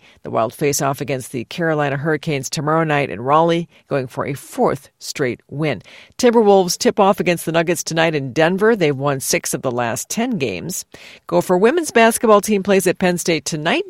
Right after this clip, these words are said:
Gopher men host third-ranked Purdue tomorrow night. All right. Now the weather. Cloudy skies today, quiet, highs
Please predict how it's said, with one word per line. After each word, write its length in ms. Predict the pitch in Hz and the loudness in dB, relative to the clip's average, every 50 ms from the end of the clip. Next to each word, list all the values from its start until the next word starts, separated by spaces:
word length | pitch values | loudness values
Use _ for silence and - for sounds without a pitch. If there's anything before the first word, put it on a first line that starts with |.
| 311 _ | -6 _
Gopher 300 | - 160 151 - 151 147 | 2 2 2 2 -2 -2
men 260 | 147 175 208 226 220 | 2 2 2 2 2
host 420 | 220 202 190 180 170 170 - - - _ | 2 0 2 0 0 0 -4 -8 -6 _
third-ranked 440 | 190 185 185 165 170 165 160 151 - | 2 2 2 2 2 0 0 -2 -4
Purdue 400 | - 160 143 156 151 147 139 143 _ _ _ _ _ _ | -6 -4 -2 -2 -2 -2 -4 -8 _ _ _ _ _ _
tomorrow 320 | - 156 131 120 98 78 | -10 -6 -4 -4 -4 -4
night. 260 | 78 - - - - _ _ _ _ _ _ _ _ _ | -6 -8 -10 -12 -14 _ _ _ _ _ _ _ _ _
All 360 | - - 170 170 160 147 131 | 2 4 6 6 6 4 4
right. 360 | 110 92 76 57 _ - - _ _ _ _ _ _ _ _ _ _ _ _ _ _ _ _ | 0 -4 -6 -8 _ -18 -20 _ _ _ _ _ _ _ _ _ _ _ _ _ _ _ _
Now 280 | - - 180 175 156 131 | -6 0 2 2 2 2
the 120 | - 151 | 2 0
weather. 320 | 127 117 82 - - - _ _ _ _ - - - - - - - _ _ | 0 0 -2 -2 -6 -14 _ _ _ _ -20 -20 -20 -20 -20 -20 -20 _ _
Cloudy 320 | - - 202 214 226 226 214 | 2 6 6 8 8 6 4
skies 540 | - - - 196 190 190 185 185 185 180 | 2 4 4 4 6 6 4 4 2 0
today, 600 | _ - 147 135 165 185 190 226 254 294 349 320 _ _ _ _ _ | _ -8 0 4 6 8 8 8 6 2 0 -6 _ _ _ _ _
quiet, 540 | - - 160 156 151 151 147 165 233 285 - _ _ _ _ | -8 0 4 6 6 6 6 4 2 0 -2 _ _ _ _
highs 680 | - - - 143 143 143 151 156 160 170 165 170 - | -20 -12 -4 0 0 2 2 2 0 0 -2 -2 -4